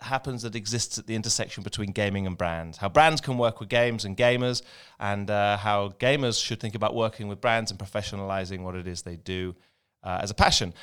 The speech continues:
So on today's show, without further ado, we have Aaron Rutledge. Aaron is a user experience lead at Respawn Entertainment, and he's specifically responsible for the hugely successful, uh, world-famous Apex Legends game.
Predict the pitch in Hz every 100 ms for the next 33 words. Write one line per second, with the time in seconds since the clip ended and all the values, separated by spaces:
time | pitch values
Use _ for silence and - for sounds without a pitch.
0 | - - 196 160 160 180 170 202 156 139
1 | 135 151 147 135 135 120 123 127 - -
2 | 139 147 143 139 _ - 117 135 104 87
3 | - - _ _ - 196 190 123 117 -
4 | 131 120 - 120 135 180 185 - - 147
5 | 135 120 - 117 110 104 - _ _ -
6 | 110 - 120 135 - 127 117 110 - 123
7 | 104 101 - 104 107 - - _ _ _
8 | - - 123 - 254 214 - 117 110 -
9 | 110 - 113 107 - _ _ - 117 113
10 | 110 - 113 120 107 - _ _ - 117
11 | 180 190 131 110 92 92 - 92 92 -
12 | 92 90 - _ _ 87 85 113 151 120
13 | - 95 90 - - 98 - 95 - 92
14 | 87 85 85 - 90 87